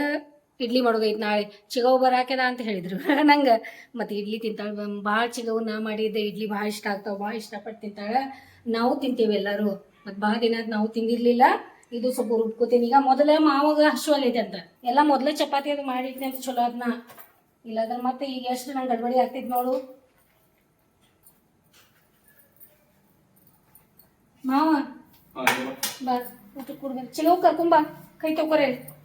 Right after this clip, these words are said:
Speaker 2: ಇಷ್ಟೊತ್ತು ಅಡಿಗೆ ಮಾಡಿದ್ದೀಗ?
Speaker 1: ಮಾವ, ನೀ ಬರ್-, ಅವಾಗ ಬರೋಕಿಂತ ಮೊದ್ಲ ಚಪಾತಿ, ಅನ್ನ ಎಲ್ಲ ರೆಡಿ ಇತ್ತ.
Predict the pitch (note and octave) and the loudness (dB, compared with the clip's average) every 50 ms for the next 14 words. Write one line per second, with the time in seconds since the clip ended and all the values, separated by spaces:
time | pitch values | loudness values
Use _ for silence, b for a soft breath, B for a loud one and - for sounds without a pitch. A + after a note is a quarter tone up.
0 | _ - - - _ _ - _ _ - - B2+ A#2 - C#3 C3+ C#3+ C#3+ C#3+ C#3+ | _ -20 -20 -20 _ _ -20 _ _ -18 -14 -14 -12 -8 -4 -2 0 0 0 0
1 | C#3+ C#3 C#3 D3+ B2+ A2+ - - - - - - - - - - - _ _ _ | -2 -2 -2 -2 -4 -6 -6 -8 -12 -14 -18 -20 -20 -20 -20 -20 -20 _ _ _
2 | _ _ _ - - - - _ _ _ _ _ _ _ _ _ _ _ _ _ | _ _ _ -20 -20 -20 -20 _ _ _ _ _ _ _ _ _ _ _ _ _
3 | - B3+ B3+ C4 C#4+ D4+ D4 C4 G#3+ - - - _ _ _ - C#4+ C#4+ D4+ D4+ | -8 -4 -2 0 2 2 2 2 0 -2 -10 -20 _ _ _ -2 -2 0 0 0
4 | C4+ C4+ B3+ B3 B3 B3 - A3 A3+ B3 C4+ D4 D#4 D4 C#4+ C#4 C#4+ C#4+ D4 - | 2 2 2 0 -2 -4 -6 -4 -2 -2 -2 -2 -2 -2 -2 -2 -4 -4 -6 -6
5 | D#4+ D4+ C#4+ C#4+ C#4+ D#4 E4+ F4+ E4+ D#4 - - - - - C4 B3+ - C4 C#4 | -4 -2 -2 -2 0 2 4 4 4 4 0 -6 -14 -12 -10 -6 -2 0 0 0
6 | C#4 D4+ E4 E4+ F4 E4+ E4 E4 - A#3 A#3 B3 B3+ C#4 D4+ D#4+ E4 D4+ C#4 C4 | 0 -2 -4 -6 -6 -6 -8 -10 -12 -10 -6 -4 -2 -2 -2 -2 -2 -4 -4 -4
7 | C4+ C#4+ D4+ D4 C#4+ B3+ C#4 C4+ C4+ - | -2 -2 -2 -2 -2 -4 -4 -8 -6 -6